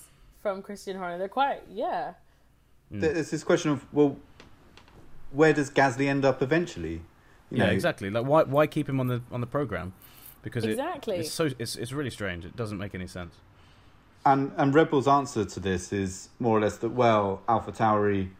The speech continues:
Speaker 3: since it's changed name and whatever, has become a sister team rather than a junior team, and they're fighting their own fight. But it's clear <laughs> that they're never gonna be allowed to beat Red Bull, which means they're never gonna win championships.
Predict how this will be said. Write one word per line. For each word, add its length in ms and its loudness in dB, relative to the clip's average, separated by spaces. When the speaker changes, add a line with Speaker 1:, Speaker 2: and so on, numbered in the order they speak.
Speaker 3:
since 300 -4
it's 320 -2
changed 360 2
name 400 2
and 320 0
whatever, 380 2
has 160 -2
become 300 2
a 60 -2
sister 380 0
team 320 2
rather 200 4
than 120 -2
a 40 -2
junior 400 0
team, 360 -2
and 180 -2
they're 240 -2
fighting 280 2
their 100 -4
own 80 -4
fight. 200 0
But 220 2
it's 160 6
clear 640 4
<laughs> 40 -2
that 380 6
they're 540 4
never 260 4
gonna 160 4
be 120 4
allowed 320 6
to 80 -10
beat 240 0
Red 260 -2
Bull, 300 -4
which 160 -8
means 160 0
they're 100 4
never 160 0
gonna 160 0
win 240 0
championships. 720 -6